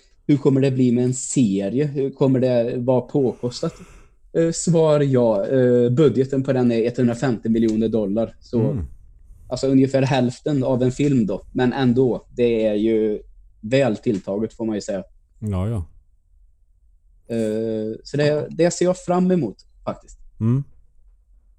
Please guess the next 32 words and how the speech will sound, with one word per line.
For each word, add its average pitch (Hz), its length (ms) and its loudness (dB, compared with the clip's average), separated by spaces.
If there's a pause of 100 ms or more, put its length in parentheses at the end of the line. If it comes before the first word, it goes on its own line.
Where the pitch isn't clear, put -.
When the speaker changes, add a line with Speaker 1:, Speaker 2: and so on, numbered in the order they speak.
(1080)
Speaker 2:
Nu 117 120 -6
kommer 120 160 0
jag 117 100 -4
på 117 120 0
vad 107 140 -2
det 101 40 -2
är 92 40 -4
för - 120 -6
serie 98 460 -4
som - 140 -10
jag 110 40 -4
har 104 60 -6
sett. 78 240 -10
Det 87 160 -8
är 117 140 0
helt 107 200 0
Speaker 1:
Mhm. 127 60 4
Speaker 2:
sanslöst. 120 920 -4 (180)
Eh, 104 480 -6
glömmer 107 320 -2
bort 113 220 -4
saker. 87 300 -8
Jag 117 120 2
har 139 100 4
mycket 143 300 0
att 85 60 0
hålla 80 220 -2
i - 20 -2
huvudet 78 420 -6
på 92 100 -6
en 78 120 -10
gång. 85 180 -8